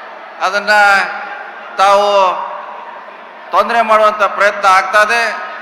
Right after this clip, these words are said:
ಇದು ಆಗಬಾರ್ದು. ವಿರೋಧ ಪಕ್ಷವಾಗಿ ತಮಗೆ ಎಲ್ಲ ರೀತಿಯಿಂದ ಹಕ್ಕಿದೆ ವಿರೋಧ ಮಾಡಲಿಕ್ಕೆ, ಆದ್ರೆ ಒಂದು ಒಳ್ಳೆಯ ಸರ್ಕಾರಕ್ಕೆ ಕೂಡ ಸಪೋರ್ಟ್ ಮಾಡುವಂಥ ನಿಮ್ಮ ಕರ್ತವ್ಯ ಆಗಿದೆ.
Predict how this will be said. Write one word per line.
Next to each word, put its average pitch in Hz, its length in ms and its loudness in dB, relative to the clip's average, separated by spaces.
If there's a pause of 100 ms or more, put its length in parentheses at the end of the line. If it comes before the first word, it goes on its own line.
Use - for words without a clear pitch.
(440)
ಇದು 175 180 -4
ಆಗಬಾರ್ದು. 214 760 4
ವಿರೋಧ 202 340 -2
ಪಕ್ಷವಾಗಿ 208 880 0 (600)
ತಮಗೆ 180 240 -4
ಎಲ್ಲ 202 240 2
ರೀತಿಯಿಂದ 220 320 -4
ಹಕ್ಕಿದೆ 226 880 0
ವಿರೋಧ 214 260 0
ಮಾಡಲಿಕ್ಕೆ, 196 840 -2 (360)
ಆದ್ರೆ 170 400 0
ಒಂದು 214 220 0
ಒಳ್ಳೆಯ 214 320 2
ಸರ್ಕಾರಕ್ಕೆ 202 520 0
ಕೂಡ 226 120 -2 (840)
ಸಪೋರ್ಟ್ 208 360 0
ಮಾಡುವಂಥ 196 420 2
ನಿಮ್ಮ 208 320 -4
ಕರ್ತವ್ಯ 185 360 0
ಆಗಿದೆ. 202 420 2